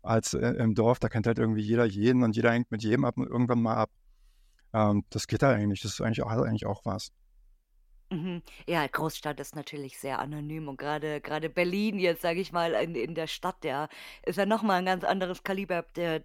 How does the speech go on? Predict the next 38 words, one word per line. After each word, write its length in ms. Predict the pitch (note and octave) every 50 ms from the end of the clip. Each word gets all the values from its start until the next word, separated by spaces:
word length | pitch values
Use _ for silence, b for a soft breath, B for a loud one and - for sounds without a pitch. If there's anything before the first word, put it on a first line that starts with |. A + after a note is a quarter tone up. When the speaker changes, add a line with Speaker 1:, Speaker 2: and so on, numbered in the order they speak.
| - -
Speaker 2:
doppelt 280 | - F#3+ - - G#3+ -
so 80 | G3+
viele 260 | G3 - G#3 G3+ F#3+ -
Einwohner 480 | G3 G#3 G3+ F3 G#3 G#3 G#3 G#3 E3+
wie 120 | E3+ G3 F3
wir 140 | G#3 B3
hier 220 | A#3 - A3+ A3 G3
in 100 | F#3 F#3+
München, 480 | G#3+ B3+ D#4 D4 - - F3+ D#3+ E3
ja. 260 | E3 D#3+ E3 E3 E3+ B B B B B B B B B B -
Speaker 1:
Mhm. 260 | A2+ A2+ G#2+ G#2+ A2
Speaker 2:
Und, 260 | - D#3 - - -
äh, 320 | F3 E3 D#3+ D3+ D3+ D3+ - b b b b b b b _ -
wir 120 | G3+ F#3+
sagen 340 | - A#3+ C4 - - D#4 D4
aber 160 | B3+ A3 A#3+
trotzdem 500 | A#3+ - - B3 B3+ - - C4 B3+ A3+
immer, 240 | - G#3 G#3+ G#3+ G#3+
München 400 | G3+ G#3+ A3+ A#3+ - - A#3+ G#3+
ist 180 | G3+ F#3+ - -
doch 140 | G3 F#3+ -
ein 180 | G#3 F#3+ F3+ E3+
Dorf, 380 | F3+ E3 D#3+ D#3 D3 D3 - -
ja, 220 | D#3 D#3 F3 F#3+
<laughs> 120 | G3+ E3+
weil 180 | - A#3 G#3 F#3 B B B B B B B -
du 200 | C3 B2 A#2+ A#2+
Speaker 1:
Ja, 100 | A#2 A2+
ja, 140 | A2+ A2
Speaker 2:
triffst 0 |
Speaker 1:
das 140 | A2 A#2+ - B2+
hört 100 | A#2+ B3
man 120 | B3 B3
Speaker 2:
immer 100 | A#3+ G#3+
Speaker 1:
oft. 0 |
Speaker 2:
irgendwo 640 | A#3+ B3+ C4+ - C4 B3 G3+ G3 A#3 A#3 A#3+ A#3 - -
irgendjemanden 1120 | A3 A3+ A3 F3+ A3+ G#3+ E3+ F3 A3 G#3+ G#3 G3 G3 G3+ G3+ - - G3+ G3+ G3+ G3+ G3
oder, 460 | - D#3 E3+ E3 E3+ E3 E3 E3 D#3+